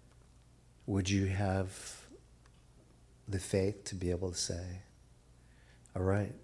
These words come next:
I'll do it, and I'll walk away from my paralysis of what I've wanted to do in my country, in my state of mind. I'm gonna walk away from it to be everything that at one time, on one given date,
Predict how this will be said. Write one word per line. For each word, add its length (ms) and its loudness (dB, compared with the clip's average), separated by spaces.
I'll 100 0
do 220 4
it, 200 -2
and 160 -4
I'll 140 0
walk 260 0
away 220 4
from 200 -4
my 120 -2
paralysis 1040 -4
of 200 -2
what 340 0
I've 200 2
wanted 320 2
to 80 -6
do 160 0
in 120 2
my 200 2
country, 480 -4
in 120 -2
my 140 -2
state 420 4
of 180 2
mind. 600 2
I'm 100 -2
gonna 180 4
walk 260 6
away 240 2
from 260 -2
it 320 -8
to 100 -2
be 240 -2
everything 840 0
that 180 0
at 100 -4
one 280 2
time, 440 0
on 180 0
one 260 6
given 320 4
date, 380 0